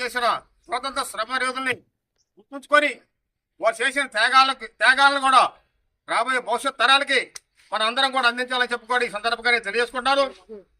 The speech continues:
మనకి మన పల్నాడు ప్రాంతం నుంచి అప్పుడు స్వతంత్ర ఉద్యమంలో పోరాటం చేసి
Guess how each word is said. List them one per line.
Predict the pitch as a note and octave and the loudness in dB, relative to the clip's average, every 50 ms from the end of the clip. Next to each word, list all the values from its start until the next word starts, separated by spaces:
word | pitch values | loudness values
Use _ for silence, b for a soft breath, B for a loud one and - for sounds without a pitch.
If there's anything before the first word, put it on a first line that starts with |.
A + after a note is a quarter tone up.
| _ _ _ G3+ | _ _ _ -4
మనకి | A#3 C4 A3+ C4+ B3+ A3 | -4 -2 -2 -2 -2 -2
మన | A#3 A#3+ B3 B3 | -2 -4 -4 -4
పల్నాడు | A#3 A#3 B3 C4 B3+ B3+ | -2 0 0 0 0 0
ప్రాంతం | A#3+ C4 C4 B3 C4+ C4+ | -2 -2 -2 -2 -2 -4
నుంచి | C4+ - C#4 C4+ B3+ - - _ _ _ _ _ _ - | -2 0 0 0 0 0 -2 _ _ _ _ _ _ -12
అప్పుడు | F3 F3+ B3 A#3+ G#3 | -12 -10 -10 -10 -10
స్వతంత్ర | A3 B3 C4 C4+ C4+ C4 C4 B3+ A3+ - - - _ _ _ _ _ _ _ _ - | -8 -8 -8 -8 -4 -2 0 0 0 0 -4 -10 _ _ _ _ _ _ _ _ -16
ఉద్యమంలో | G3 - C4 C4 C4+ C4 B3+ - | -10 -6 -4 -2 -2 -2 -4 -4
పోరాటం | F#3+ A3 A#3+ C4+ C4 C4+ C4+ B3+ | -2 0 2 2 2 2 2 2
చేసి | C#4 C4+ C4 C#4+ | 2 0 2 2